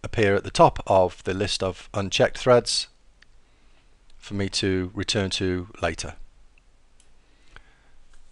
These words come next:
The last feature of the moderator checkpoint system that I wanted to show you is new to Zenforo, and it is the checkpoint page. It's available when in moderation mode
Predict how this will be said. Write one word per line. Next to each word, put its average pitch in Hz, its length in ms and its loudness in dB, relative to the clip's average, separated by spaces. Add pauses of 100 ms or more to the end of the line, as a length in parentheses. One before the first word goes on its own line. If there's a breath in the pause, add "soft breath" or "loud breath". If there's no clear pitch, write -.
The 127 100 0
last - 260 0
feature 143 400 0
of 104 320 0
the 101 100 -6
moderator 104 400 0
checkpoint - 380 -6
system 107 320 -4
that 92 60 -2
I 92 40 0
wanted 92 220 -6
to - 60 -2
show 123 200 6
you 135 200 2
is 90 340 -4
new 127 380 2
to - 140 -10
Zenforo, 101 720 -2 (120)
and 98 140 -2
it 101 120 -6
is 110 160 -4
the 92 80 -10
checkpoint - 640 -2
page. 107 640 -2 (2250 soft breath)
It's - 180 -4
available 120 520 4
when 98 160 2
in 95 100 0
moderation 101 560 0
mode 143 340 2